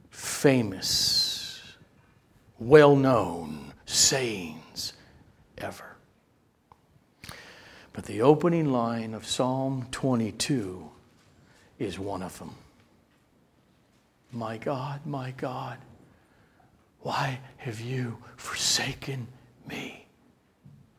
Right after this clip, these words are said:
And, and it's not just because King David penned those words a thousand years B C. It's because Jesus recited those words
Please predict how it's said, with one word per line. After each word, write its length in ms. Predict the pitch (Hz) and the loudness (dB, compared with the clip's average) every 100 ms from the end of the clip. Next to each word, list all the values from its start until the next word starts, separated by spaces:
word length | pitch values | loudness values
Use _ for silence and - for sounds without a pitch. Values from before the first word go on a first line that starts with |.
| _ _ _ _ _ _ _ - | _ _ _ _ _ _ _ 2
And, 160 | 180 | 4
and 160 | 175 151 | 6 4
it's 200 | 143 - | 4 6
not 400 | 156 196 196 170 | 6 6 4 8
just 280 | 180 165 - | 8 8 4
because 520 | 165 - 156 127 - - - - - | 4 10 8 8 -2 -10 -18 -10 4
King 380 | 160 185 180 | 8 8 8
David 560 | 143 165 156 139 131 - - - - - - | 10 10 10 8 4 -2 -18 -20 -20 -20 -2
penned 400 | 151 185 208 147 | 8 10 10 8
those 400 | 156 151 147 135 | 10 12 12 8
words 380 | 123 127 131 135 | 6 8 8 4
a 60 | |
thousand 520 | - 147 147 147 143 | 10 10 12 10 8
years 340 | 139 139 135 113 | 8 8 8 4
B 260 | 110 135 | 2 2
C. 500 | 120 - 165 139 120 - - | 4 4 8 8 6 0 0
It's 240 | 147 147 - | 2 2 0
because 880 | 143 120 - - 165 147 139 120 - - - - 117 101 | 0 -2 -6 -6 0 2 2 0 -8 -18 -20 -12 -12 -6
Jesus 840 | - 156 165 147 - 110 - - - - 117 | 0 2 4 4 2 -2 -4 -6 -8 -12 -6
recited 1000 | 117 - - - 143 147 147 113 104 104 - - | -2 0 2 4 4 2 0 -6 -6 -10 -18 -10
those 440 | 107 113 110 - 120 | 0 0 0 -4 -4
words 640 | 107 98 101 95 - | -4 -4 -6 -4 -2